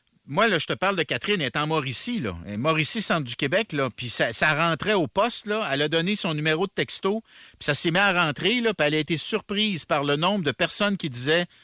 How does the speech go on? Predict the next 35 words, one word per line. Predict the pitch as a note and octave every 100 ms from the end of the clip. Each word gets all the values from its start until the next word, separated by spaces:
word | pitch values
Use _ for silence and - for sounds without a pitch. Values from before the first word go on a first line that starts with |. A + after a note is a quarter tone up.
| _
Non, | C3+ C3+
cette | - F3
année, | E3+ G3+
nous | E3+ D3
autres, | F3 D#3
on | D#3
fêtera | G3 F3+ D#3+
pas | D#3+
Noël, | C#3 C3 C#3+ C#3
ou | B2+
on | B2+
va, | C3+ B2+ - -
on, | A2+ A#2+ A#2 A#2
on, |
tu | -
sais, | E3+
on | D3+
saute | - G#3 G3+
par-dessus | F3 C#3 C#3+ - D#3+
Noël, | C#3+ D3 D#3+ D3
parce | C3 -
que | D#3 D3 - - -
c-, | -
c-, | B2+ -
c-, | B2+ C#3
ça | D#3
sera | - F#3
pas | D#3
le | G#2+
fun. | - F#2+ G2+ - _ -
Ça | C3+
sera | - F#3
pas | E3+ A#2+
le |
fun. | - A#2+